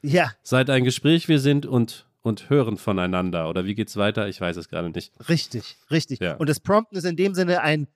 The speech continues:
Speaker 1: Interface zum Internet, ein neues Interface zum Internet, das es uns ermöglicht, stärker mit der Technik zu kommunizieren. Das ist jetzt nichts Weltbewegendes, aber das erklärt zum einen, glaube ich, den großen Erfolg.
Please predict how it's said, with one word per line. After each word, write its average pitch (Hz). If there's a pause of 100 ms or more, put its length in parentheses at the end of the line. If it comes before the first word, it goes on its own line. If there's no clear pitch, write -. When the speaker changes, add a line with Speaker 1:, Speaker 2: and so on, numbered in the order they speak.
Speaker 1:
Interface 160
zum 147
Internet, 185
ein 143
neues 180
Interface 127
zum -
Internet, 147
das 151
es -
uns 170
ermöglicht, 170
stärker 190
mit 170 (180)
der 165 (320)
Technik 156
zu 151
kommunizieren. 139 (360)
Das 139
ist 160
jetzt -
nichts 165
Weltbewegendes, 160
aber 156
das 196
erklärt 175
zum -
einen, 175
glaube 156
ich, 160
den 156
großen 139
Erfolg. 127